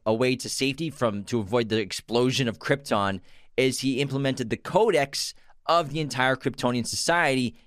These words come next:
into Kal's D N A and cells. And again, this doesn't give him superhuman strength. It's him being on Earth is what gives him that.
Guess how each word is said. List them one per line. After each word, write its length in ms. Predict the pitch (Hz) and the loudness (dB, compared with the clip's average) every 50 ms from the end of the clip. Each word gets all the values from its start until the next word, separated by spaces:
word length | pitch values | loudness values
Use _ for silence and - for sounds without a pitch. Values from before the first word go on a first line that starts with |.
| - - - - - | -20 -20 -12 -6 -4
into 640 | 185 190 190 185 - - - 185 185 180 185 175 143 - - - - - - _ _ _ _ - | -2 -2 -2 -2 -4 -2 0 2 2 2 0 -2 -4 -8 -18 -20 -20 -20 -20 _ _ _ _ -6
Kal's 460 | - 143 135 131 131 135 131 131 - - - 117 110 98 | -2 0 2 2 2 0 0 -2 -6 -12 -12 -12 -8 -4
D 180 | - 135 143 | 0 2 2
N 120 | 139 135 131 | 2 2 2
A 220 | 123 123 123 117 | 2 2 0 0
and 100 | 113 110 | -2 -4
cells. 480 | - - - 185 190 160 113 107 101 120 | -4 -2 2 4 4 4 4 2 0 0
And 80 | 123 | 0
again, 260 | 120 127 131 151 131 | 0 0 0 0 0
this 120 | 131 135 - | -2 -2 0
doesn't 240 | - 214 208 208 175 | 0 0 0 2 0
give 140 | 190 180 | 0 0
him 80 | 170 143 | 0 -2
superhuman 480 | - 175 175 - 147 135 139 143 131 120 | -2 -2 -2 0 0 0 0 0 -2 -2
strength. 280 | - - 147 131 - | 0 0 0 0 -2
It's 220 | 107 98 - - - - | -6 -8 -10 -14 -10 -4
him 160 | 113 131 127 | -2 -2 0
being 180 | 123 127 123 113 | 0 0 0 2
on 80 | 107 | 2
Earth 180 | 123 151 151 139 | 2 2 2 0
is 200 | 117 95 87 92 | -4 -6 -4 -4
what 160 | 92 90 - | -6 -4 -2
gives 180 | - 95 87 98 | -4 -4 -4 -4
him 120 | 92 90 | -2 0
that. 200 | 92 87 85 | 0 0 0